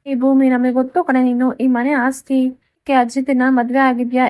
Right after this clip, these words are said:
ಎಲ್ಲರನ್ನು ನಂಬಿಸಿದ್ಯಾ ನೀನು ಮದ್ವೆ ಆಗಿದ್ದೀನಿ ಅಂತ, ಆದ್ರೆ ಇವತ್ತು ನಿನ್ ಬಣ್ಣ ಬಯಲಾಗೋಯ್ತು, ಯಾವ್ದೇ ಕಾರಣಕ್ಕೂ ನೀನ್ ಇವತ್ತು ತಪ್ಪಿಸ್ಕೊಳಕ್ಕೆ ಸಾಧ್ಯನೇ ಇಲ್ಲ ಕಣೆ.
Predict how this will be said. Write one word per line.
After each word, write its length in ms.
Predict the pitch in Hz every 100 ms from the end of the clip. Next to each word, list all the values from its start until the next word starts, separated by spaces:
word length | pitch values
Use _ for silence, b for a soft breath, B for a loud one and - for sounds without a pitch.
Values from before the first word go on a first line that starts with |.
| -
ಎಲ್ಲರನ್ನು 480 | 285 302 262 254 269
ನಂಬಿಸಿದ್ಯಾ 640 | 254 277 302 - 247 254
ನೀನು 320 | 247 247 254
ಮದ್ವೆ 300 | 254 233 247
ಆಗಿದ್ದೀನಿ 480 | 262 247 254 254 247
ಅಂತ, 280 | 240 240 262 254 254 _ _ _ _ -
ಆದ್ರೆ 360 | 247 311 269 262
ಇವತ್ತು 260 | 254 262
ನಿನ್ 200 | 262 254
ಬಣ್ಣ 260 | 240 285 269
ಬಯಲಾಗೋಯ್ತು, 1040 | 247 247 254 262 262 254 247 262 262 247 - _ -
ಯಾವ್ದೇ 420 | 247 240 277 302
ಕಾರಣಕ್ಕೂ 520 | 269 254 277 349 285 277
ನೀನ್ 140 | 254
ಇವತ್ತು 240 | 240 254
ತಪ್ಪಿಸ್ಕೊಳಕ್ಕೆ 760 | 254 240 - 254 - 254 247 254
ಸಾಧ್ಯನೇ 580 | 254 226 269 285 262 247
ಇಲ್ಲ 140 | 247 254
ಕಣೆ. 400 | 254 247 247